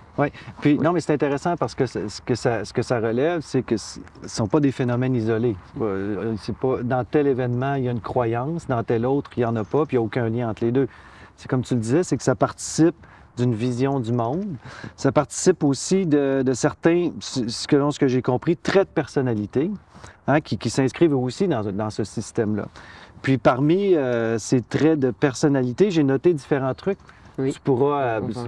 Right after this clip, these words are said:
Speaker 1: c'est
Speaker 2: ouais.
Speaker 1: facile à noter, ce sont des,
Speaker 2: Oui.
Speaker 1: des sous-titres dans tes
Speaker 2: Oui,
Speaker 1: chapitres,
Speaker 2: c'est ça.
Speaker 1: mais j'ai lu le
Speaker 2: Oui.
Speaker 1: livre au complet, je te rassure. Euh, et puis tu pourras essayer de mettre l'accent sur certains ou tous,
Speaker 2: Mm.
Speaker 1: si tu veux. Euh, il est question, il y a, il y a un mo-,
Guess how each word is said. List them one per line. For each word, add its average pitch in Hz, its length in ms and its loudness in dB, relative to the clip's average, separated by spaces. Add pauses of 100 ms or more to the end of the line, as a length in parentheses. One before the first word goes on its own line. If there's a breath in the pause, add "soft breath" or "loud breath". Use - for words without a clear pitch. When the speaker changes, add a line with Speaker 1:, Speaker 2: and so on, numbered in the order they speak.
Speaker 1:
c'est - 160 -4
Speaker 2:
ouais. - 40 -10
Speaker 1:
facile 135 300 2
à 127 40 0
noter, 120 280 0
ce 123 160 -6
sont 131 120 -6
des, 123 120 0
Speaker 2:
Oui. 117 100 2
Speaker 1:
des 117 220 0
sous-titres - 580 -4
dans 120 60 -2 (100)
tes - 80 0
Speaker 2:
Oui, - 60 2
Speaker 1:
chapitres, - 640 0
Speaker 2:
c'est 123 180 -4
ça. 120 160 -6
Speaker 1:
mais 151 140 4
j'ai 131 160 2
lu 139 140 -2
le 127 100 -4
Speaker 2:
Oui. 127 60 2
Speaker 1:
livre 117 160 0
au 113 60 0
complet, 143 400 2
je 127 80 -6
te 135 60 2
rassure. 117 320 0 (460 loud breath)
Euh, 143 400 6 (520)
et 135 120 -4
puis 131 240 0
tu - 100 -12
pourras 143 280 4
essayer 165 200 2
de 165 60 4
mettre 147 180 2
l'accent 151 240 0
sur 151 220 -2
certains 160 420 0
ou 160 160 2
tous, 170 240 2
Speaker 2:
Mm. 131 40 -4
Speaker 1:
si 127 120 -4
tu - 140 -6
veux. 175 280 6
Euh, 120 100 2 (220)
il 143 120 2
est 127 40 2
question, 165 600 2
il 147 60 2
y 139 240 0
a, - 20 0 (100)
il 139 80 2
y 143 80 4
a - 100 -6
un 135 140 2
mo-, 135 180 2